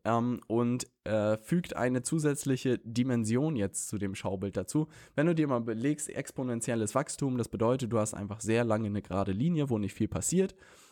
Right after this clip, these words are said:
und dann plötzlich, äh, geht die durch die Decke und steigt nach oben.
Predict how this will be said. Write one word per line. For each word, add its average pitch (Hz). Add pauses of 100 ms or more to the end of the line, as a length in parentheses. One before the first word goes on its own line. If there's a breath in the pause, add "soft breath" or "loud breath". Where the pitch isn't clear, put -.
und 110
dann 117
plötzlich, 123 (440 soft breath)
äh, 101
geht 113
die 107
durch 104
die -
Decke -
und 95
steigt -
nach 85
oben. 85